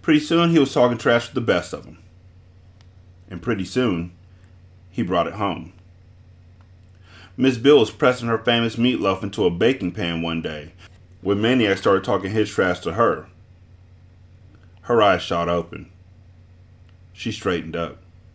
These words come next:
"What'd you say?" He said some more.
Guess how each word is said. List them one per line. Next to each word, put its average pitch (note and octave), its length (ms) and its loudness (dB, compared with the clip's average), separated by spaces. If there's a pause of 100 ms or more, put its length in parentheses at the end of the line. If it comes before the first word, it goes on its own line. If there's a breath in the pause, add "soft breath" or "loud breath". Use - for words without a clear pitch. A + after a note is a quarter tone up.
(1600)
"What'd C4+ 260 0
you F#4+ 100 0
say?" A4 380 -2 (1200)
He B2 140 -8
said F#2+ 220 0
some E2+ 140 -8
more. F2+ 360 -4